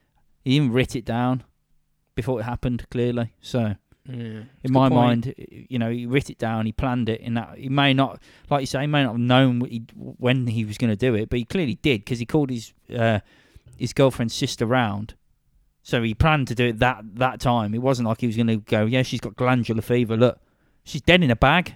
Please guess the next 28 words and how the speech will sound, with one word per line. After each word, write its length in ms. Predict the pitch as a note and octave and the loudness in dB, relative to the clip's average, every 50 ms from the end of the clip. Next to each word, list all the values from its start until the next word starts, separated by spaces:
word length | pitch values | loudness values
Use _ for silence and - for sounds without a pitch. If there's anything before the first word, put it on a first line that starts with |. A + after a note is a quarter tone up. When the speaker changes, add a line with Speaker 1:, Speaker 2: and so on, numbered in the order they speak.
| _ _ | _ _
Speaker 1:
He's 120 | - D3 - | -12 -12 -6
Speaker 2:
Yeah. 40 | - | -2
Speaker 1:
cle-, 120 | F3+ E3+ | -2 -2
he's 240 | A#2+ D3+ D3+ C#3+ - | -2 -4 -10 -10 -10
clearly 340 | - - E3 E3+ E3 D#3 C#3 | -2 2 4 4 6 4 4
was 160 | C3 C3 A#2 | 2 0 0
gonna 160 | - C3 B2+ | 0 0 -2
kill 160 | - - C#3 B2+ | 0 0 0 2
her 60 | B2 | 2
that 180 | B2 A#2+ A2+ | 2 0 0
night. 240 | A#2+ B2+ C3 C#3 C#3 _ | 0 0 0 0 -2 _
He, 180 | - D#3+ D#3 D#3 | -4 -2 -2 -2
he 160 | D3+ D3+ D#3 | -2 -2 0
knew 240 | D3 C3+ C3+ C3+ C#3 - - | 2 2 2 0 -2 -8 -8
exactly 420 | C3 B2 A2+ C#3 A#2+ - - D3 | -10 -4 -2 -2 -2 -2 -2 -4
what 100 | C3+ B2+ | -4 -4
he 40 | C3 | -6
was 80 | B2 - | -8 -4
Speaker 2:
He, 80 | - - | -2 -2
Speaker 1:
doing. 180 | B2+ B2+ A#2 - - | -2 -2 -4 -8 -12
Speaker 2:
it, 140 | F3+ D3+ | -12 -6
that 140 | E3 F3 E3 | -4 -4 -4
was 100 | - - | -4 -6
premeditated, 760 | - - E3 C#3 B2+ A#2+ A#2 - - - A2 G#2+ - - C3 - _ | -4 -2 -4 -2 -2 -6 -8 -12 -12 -14 -14 -14 -14 -16 -18 -20 _
but 80 | - B2+ | -12 -8
whether 220 | B2+ C#3 C#3+ C3+ | -4 -4 -2 -2
he 100 | C#3 D3 | -2 -2
remembered, 560 | C#3+ C3 B2+ B2 C3 C3 C3+ C3+ C3 C3 B2 | -2 -2 -4 -4 -4 -4 -4 -4 -4 -6 -8